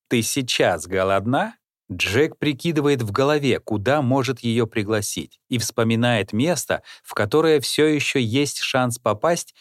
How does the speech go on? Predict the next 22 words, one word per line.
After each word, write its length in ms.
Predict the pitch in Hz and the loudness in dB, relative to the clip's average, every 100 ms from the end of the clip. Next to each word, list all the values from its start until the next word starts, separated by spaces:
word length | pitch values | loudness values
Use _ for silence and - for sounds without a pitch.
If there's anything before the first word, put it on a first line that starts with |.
| _ | _
без 340 | 85 95 139 117 | -4 0 0 0
брони. 540 | 104 110 82 71 - _ _ _ _ - | 0 0 0 -4 -14 _ _ _ _ 0
Ужин 440 | 123 143 131 135 | 2 4 2 0
с 80 | 120 | -2
красивой 640 | 123 120 117 135 127 120 | 0 0 0 0 2 2
девушкой. 800 | 107 113 107 90 - - - - | 2 2 2 0 -4 -8 -10 -12
Что 460 | - - - - 226 | -8 -8 -2 0 0
поможет 640 | - 165 165 185 147 143 | 0 0 2 2 2 0
больше, 540 | 120 123 170 120 - 92 | 2 2 2 2 -4 -4
когда 340 | 95 98 113 | -4 0 2
на 120 | 117 | 2
душе 360 | 107 101 - 175 | 0 -2 0 0
такая 460 | 143 120 135 131 120 | 0 -2 0 2 2
тоска? 640 | 113 104 - 85 76 - _ _ _ _ _ | 0 -2 -2 -4 -4 -8 _ _ _ _ _
В 100 | - | -18
конце 440 | - 85 85 110 110 | -6 -4 -2 -2 0
концов, 520 | 110 104 127 127 117 | 0 0 2 2 2
разве 380 | 110 123 113 120 | 2 2 2 0
зря 380 | 110 123 139 135 | 2 2 4 4
его 180 | 120 | 2
называют 560 | 120 117 127 131 131 127 | 2 2 2 4 4 2
факбоем? 880 | - 143 120 123 151 175 95 82 | 0 0 0 -2 0 0 -2 -6